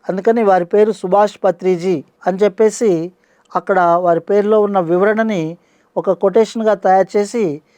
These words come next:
మంగళగిరి శంకర్రావు గారికి గిఫ్ట్గా ఇవ్వటం జరిగిందండి. అదొక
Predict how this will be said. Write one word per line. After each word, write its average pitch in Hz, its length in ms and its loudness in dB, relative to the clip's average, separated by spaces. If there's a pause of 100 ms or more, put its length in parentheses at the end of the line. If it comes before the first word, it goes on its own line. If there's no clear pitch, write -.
(280)
మంగళగిరి 208 400 2
శంకర్రావు 196 460 0
గారికి 190 380 0
గిఫ్ట్గా 190 380 0
ఇవ్వటం 175 360 0
జరిగిందండి. 135 640 -6 (560)
అదొక 180 540 0